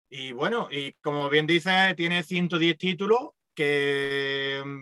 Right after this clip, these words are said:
que yo sepa, solo hay cinco equipos en el mundo que hayan pasado de los cien títulos,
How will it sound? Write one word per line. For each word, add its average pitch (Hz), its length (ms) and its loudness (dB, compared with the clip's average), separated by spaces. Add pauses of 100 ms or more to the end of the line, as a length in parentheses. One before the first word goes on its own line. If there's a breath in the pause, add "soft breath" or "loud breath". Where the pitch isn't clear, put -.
(380)
que 139 140 -4
yo 156 120 2
sepa, 175 260 0
solo 175 220 -2
hay 165 160 4
cinco 190 500 -2
equipos 175 280 0
en 175 80 2
el 165 80 2
mundo 202 440 2
que 165 100 -4
hayan 170 200 0
pasado 170 360 -2
de 175 40 0
los 156 140 -2
cien 160 240 -2
títulos, 147 760 -2